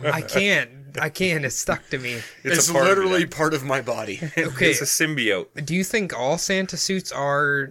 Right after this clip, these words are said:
Speaker 1: nylon? Or is there, like, a real cloth?
Speaker 2: There has to be good ones out
Speaker 1: The
Speaker 2: there.
Speaker 1: real cloth
Speaker 2: Oh, yeah.
Speaker 1: one?
Speaker 2: Like, if you're a high-class Santa,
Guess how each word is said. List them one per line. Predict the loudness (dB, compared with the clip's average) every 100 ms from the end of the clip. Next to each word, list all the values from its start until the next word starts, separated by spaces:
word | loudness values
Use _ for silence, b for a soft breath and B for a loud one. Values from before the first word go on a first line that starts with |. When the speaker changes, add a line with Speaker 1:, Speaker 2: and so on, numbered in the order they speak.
| -6
Speaker 1:
nylon? | -2 0 0 -2 -4 -4 -6 -10 _ _ _
Or | -6 -2
is |
there, | 0 0
like, | 0 -2 -4
a |
real | -2 0 0
cloth? | 0
Speaker 2:
There | -2 2
has | 2 0 -4
to | -8
be | -8
good | -4 -6 -6
ones | -12 -10 -8
out | -6
Speaker 1:
The | -8
Speaker 2:
there. | -6 -2
Speaker 1:
real | -4 -6 -14
cloth | -10 -4 -2 -2
Speaker 2:
Oh, |
yeah. | -2 -6
Speaker 1:
one? | -8 -12 -16 _ _ -4
Speaker 2:
Like, | -2 -2
if | 0
you're | 2 4
a |
high-class | 4 0 2 2 2 2
Santa, | 0 0 0